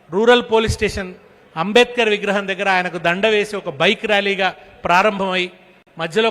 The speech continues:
కోట్లింగాల గుడి దగ్గర తెలంగాణ తల్లికి దండ వేసి, కాలేజీ దగ్గర జయశంకర్ సార్ మెడలో దండ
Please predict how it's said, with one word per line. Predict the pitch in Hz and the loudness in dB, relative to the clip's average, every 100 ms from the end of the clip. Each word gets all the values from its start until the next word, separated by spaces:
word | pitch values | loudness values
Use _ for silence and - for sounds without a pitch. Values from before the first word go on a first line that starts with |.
| 220 | -2
కోట్లింగాల | 202 208 220 226 208 | -4 -4 -2 -2 0
గుడి | 190 | -2
దగ్గర | 190 185 180 | -2 -2 -2
తెలంగాణ | 175 202 220 214 | 0 0 0 0
తల్లికి | 202 202 185 | 0 -2 -2
దండ | 190 185 185 | -2 0 -2
వేసి, | 180 - 202 - _ _ _ 160 | -4 -8 -14 -16 _ _ _ 2
కాలేజీ | 185 240 220 226 | 4 4 2 0
దగ్గర | 208 208 208 160 - - - - _ _ _ _ _ _ _ 160 131 | 0 4 2 2 -6 -20 -20 -20 _ _ _ _ _ _ _ -18 2
జయశంకర్ | 170 240 269 247 233 - | 6 8 8 4 2 2
సార్ | 214 202 | 2 4
మెడలో | 202 202 196 | 2 4 2
దండ | 185 | 2